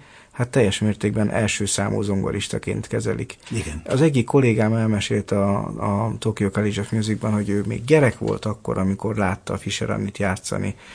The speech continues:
Speaker 1: a Tokyo Bunkakájkánban, ami egy körülbelül egy ilyen kétezer valahány száz férőhelyes nagy koncertterem, ahol már idős volt Fischer Anni, és már nem játszott olyan darabokat, ami esetleg a közönség tapsát csalogatná.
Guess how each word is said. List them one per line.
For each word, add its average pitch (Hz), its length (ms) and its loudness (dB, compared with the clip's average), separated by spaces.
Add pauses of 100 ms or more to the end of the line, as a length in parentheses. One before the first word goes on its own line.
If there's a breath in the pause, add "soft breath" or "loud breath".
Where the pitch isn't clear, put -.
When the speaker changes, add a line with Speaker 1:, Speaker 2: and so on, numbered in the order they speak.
(240 loud breath)
Speaker 1:
a 107 100 -2
Tokyo 104 400 0
Bunkakájkánban, 98 880 0
ami 101 220 2
egy 98 260 -2
körülbelül 110 380 0
egy 107 60 -2
ilyen 101 200 0
kétezer 98 600 0 (300)
valahány 95 520 0
száz 95 280 -2
férőhelyes 101 640 0
nagy 98 300 4
koncertterem, 98 800 0 (720 loud breath)
ahol 135 500 4 (100)
már 123 320 4
idős 139 360 2
volt 98 200 0
Fischer 113 280 0
Anni, 104 160 4
és 101 140 0
már 113 120 2
nem 160 220 6
játszott 92 440 0
olyan 98 220 2
darabokat, 98 540 0
ami 98 180 2
esetleg 98 380 -2
a 95 120 0
közönség 98 600 2 (140)
tapsát - 540 0
csalogatná. 90 840 -4